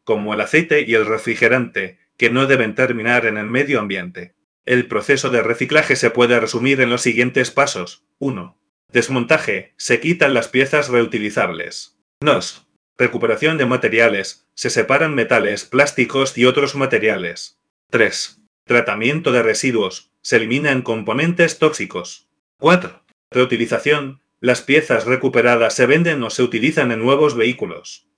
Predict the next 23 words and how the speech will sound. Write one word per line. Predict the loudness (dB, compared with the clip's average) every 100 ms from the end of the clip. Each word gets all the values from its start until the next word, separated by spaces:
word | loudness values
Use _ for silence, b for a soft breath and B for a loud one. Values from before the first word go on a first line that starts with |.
| _ -10
Ejemplos | 0 2 4 4 2
de | 0
reutilización | 0 0 0 0 0 0 0
de | 0
piezas | 2 2 2 0
de | 0
coches. | 0 0 0
Las | 0
piezas | 2 0 2 0
de | 0
coches | 0 2 0
viejos | 4 2 2 -6
pueden | 0 2 2 0
tener | 0 2 0
una | 0 -4
segunda | -4 -2 2 2
oportunidad. | 0 -2 -4 -6 -6 -8 -8 _ _ -2
Aquí | -2
tienes | 2 0 0 0
algunos | 0 0 -2 -2
ejemplos. | -2 -2 -2 -4 -8 -10 -10
Uno. | -8 -8 -12 _ _ _ -8
Motores. | -4 2 2 2 -4 -10 _